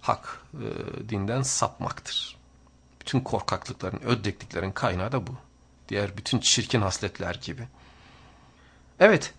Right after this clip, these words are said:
tam münevverül kalp bir abidi, küre-i arz bomba olup patlasa ihtimaldir ki onu korkutmaz. Kalbi imanla tam aydınlanmış bir kulu,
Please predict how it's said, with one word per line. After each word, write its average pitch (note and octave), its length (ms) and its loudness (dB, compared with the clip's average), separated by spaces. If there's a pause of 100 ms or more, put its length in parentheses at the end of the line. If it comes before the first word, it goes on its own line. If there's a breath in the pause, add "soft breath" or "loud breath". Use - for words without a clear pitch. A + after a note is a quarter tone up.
tam B3 280 12
münevverül F3 640 12
kalp - 360 10
bir A#2 360 12
abidi, B2+ 520 6
küre-i E3 340 10
arz A#2+ 280 12
bomba D3+ 260 12
olup B2+ 260 10
patlasa C3 460 8
ihtimaldir C3+ 540 8
ki - 120 0
onu B2+ 140 4
korkutmaz. - 800 -2 (500)
Kalbi A2 280 -2
imanla A2 400 4
tam C#3+ 320 8
aydınlanmış A#2 680 6
bir G#2+ 80 2
kulu, E3 320 6